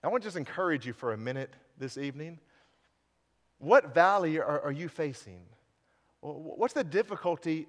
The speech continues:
<clears throat> in your life? What's the struggle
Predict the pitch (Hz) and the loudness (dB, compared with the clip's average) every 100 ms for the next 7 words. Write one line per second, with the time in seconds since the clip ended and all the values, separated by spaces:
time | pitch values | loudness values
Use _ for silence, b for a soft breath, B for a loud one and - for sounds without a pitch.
0 | - 160 135 _ _ _ 156 151 151 135 | -14 -18 -18 _ _ _ -2 0 0 0
1 | 127 113 - - _ _ _ _ _ _ | -2 -6 -14 -20 _ _ _ _ _ _
2 | _ _ _ _ _ _ _ 139 175 - | _ _ _ _ _ _ _ 4 4 4
3 | 226 - 202 202 170 156 143 | -4 -4 4 6 6 0 -2